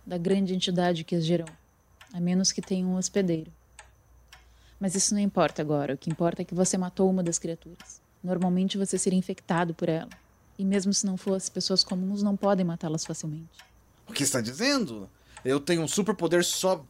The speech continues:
Speaker 2: porque eu fui capaz de pisar em um verme?
Speaker 1: Apenas seres humanos com uma certa resistência espiritual conseguem se tornar imunes a possessões de seres como esses.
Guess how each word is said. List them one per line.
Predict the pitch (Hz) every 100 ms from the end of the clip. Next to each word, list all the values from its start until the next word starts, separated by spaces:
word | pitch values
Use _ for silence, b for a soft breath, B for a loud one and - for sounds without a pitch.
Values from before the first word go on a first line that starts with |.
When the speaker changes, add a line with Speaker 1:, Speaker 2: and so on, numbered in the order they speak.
| -
Speaker 2:
porque | 165 - 175
eu |
fui | 170
capaz | 170 165 - 165 180
de | 165
pisar | 165 143 160
em | 170
um | 127
verme? | 95 110 160 311 - 98 - - - - _ _ b -
Speaker 1:
Apenas | - 208 220
seres | 233 202
humanos | 202 196 202 190
com | - 190
uma | 190 190
certa | 196 190 196
resistência | 196 190 - 202 214 190
espiritual | - 190 185 190 175 175 - -
conseguem | 180 190 175 175
se | -
tornar | 196 185 185 185
imunes | 190 190 185 175 - - -
a | 185
possessões | - 180 180 - 185 170
de |
seres | 170 185 170 -
como | 170 165
esses. | 165 -